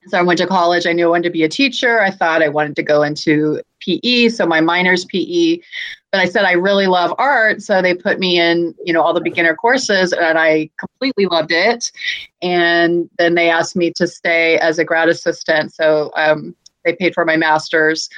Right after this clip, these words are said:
So I just flowed through those six years and created a, a strong body of work. And I kind of felt a, a lot more accomplished than I would have at just four years,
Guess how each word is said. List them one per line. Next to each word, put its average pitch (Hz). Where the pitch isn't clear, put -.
So 175
I 165
just 160
flowed 160
through 165
those 151
six -
years 165
and 160
created 220
a, 160
a 175
strong 196
body 170
of 160
work. 160
And 165
I 151
kind 160
of 156
felt 156
a, 160
a 175
lot 175
more 160
accomplished 160
than 156
I 156
would 156
have 147
at 139
just 151
four 160
years, 151